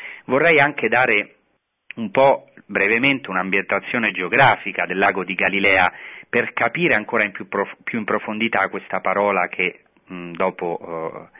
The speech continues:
cercherò così di spiegare, di spezzare, di esporre.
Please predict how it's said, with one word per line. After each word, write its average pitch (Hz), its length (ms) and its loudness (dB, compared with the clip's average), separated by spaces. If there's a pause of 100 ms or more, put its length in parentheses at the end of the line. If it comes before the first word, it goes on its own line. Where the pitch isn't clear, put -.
(160)
cercherò - 460 -2
così 82 320 -8
di 82 160 -12
spiegare, 92 520 0
di 80 140 -10
spezzare, 90 560 -2
di 85 100 -8
esporre. 78 640 -6